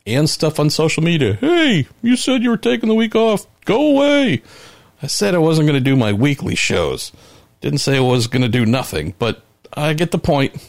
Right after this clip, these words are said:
I actually have still been throttling back a bit this week, and I think I'm gonna continue doing that as long as I can. First proper question goes to Gary Chin. It says, "Eddie Gossage, being the president of Texas Motor Speedway,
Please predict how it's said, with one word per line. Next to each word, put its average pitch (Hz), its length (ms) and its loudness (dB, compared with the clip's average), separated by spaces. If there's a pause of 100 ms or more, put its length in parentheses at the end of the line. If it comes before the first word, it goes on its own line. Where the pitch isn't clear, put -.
(160)
I 120 160 -2
actually 120 240 -2
have 117 180 0
still 127 240 0
been 117 160 0
throttling 110 480 0
back 95 300 0
a 104 40 -4
bit 87 200 -4
this - 240 -8
week, - 300 -16 (100)
and 92 100 -2
I 110 40 0
think 254 200 -6
I'm 220 80 -4
gonna 151 220 -2
continue 131 440 0
doing 98 260 0
that 85 140 -2
as 85 140 -8
long 85 160 -4
as 85 140 -8
I - 80 -6
can. - 340 -10 (1300)
First 165 340 -2
proper 151 360 -2
question 147 560 0
goes 139 300 2
to 127 100 -2
Gary 120 320 0
Chin. 117 480 0
It 82 60 -4 (440)
says, - 300 -2
"Eddie 156 200 2
Gossage, 143 640 -2 (420)
being 98 460 0
the 95 220 0
president 110 560 -2
of 92 360 -2
Texas - 360 -6
Motor 101 180 0
Speedway, 101 540 -2